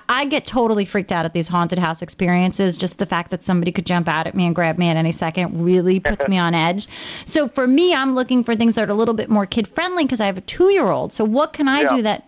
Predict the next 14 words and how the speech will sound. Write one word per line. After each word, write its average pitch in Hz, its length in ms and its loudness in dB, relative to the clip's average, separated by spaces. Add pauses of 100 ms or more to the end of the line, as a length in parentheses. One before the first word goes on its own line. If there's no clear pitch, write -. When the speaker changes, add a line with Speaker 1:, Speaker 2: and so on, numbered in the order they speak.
(100)
Speaker 1:
you 233 120 4
know, 214 120 4
might 233 380 0
be 269 120 2
a 226 80 2
little 240 360 0
bit 220 340 -2
more 226 320 2 (140)
festive 202 580 -2
in 202 140 2
a 190 80 2
scary 240 400 0
<laughs> - 80 -10
sense? - 720 -4